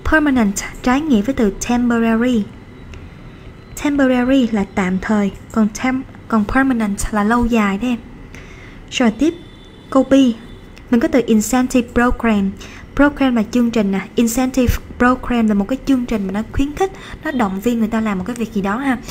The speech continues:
Ví dụ ở một cái cửa hàng mà nó tung ra, nó đưa ra cái chương trình incentive là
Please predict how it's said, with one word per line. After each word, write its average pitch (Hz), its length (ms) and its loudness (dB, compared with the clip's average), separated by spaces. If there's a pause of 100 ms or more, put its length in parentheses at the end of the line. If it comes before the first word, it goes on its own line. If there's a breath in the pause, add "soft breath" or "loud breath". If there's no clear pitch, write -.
(220 loud breath)
Ví 302 120 0
dụ 240 120 2
ở 180 100 -2
một 220 160 0
cái 254 160 -6
cửa 202 140 -2
hàng 220 320 -2 (1040)
mà 226 100 4
nó 240 160 2 (160)
tung 247 220 4
ra, 240 320 0
nó 269 80 -2
đưa 247 200 2
ra 240 120 -2
cái 269 200 -4
chương 247 160 0
trình 220 140 -2
incentive 220 640 -2 (500 loud breath)
là 214 300 2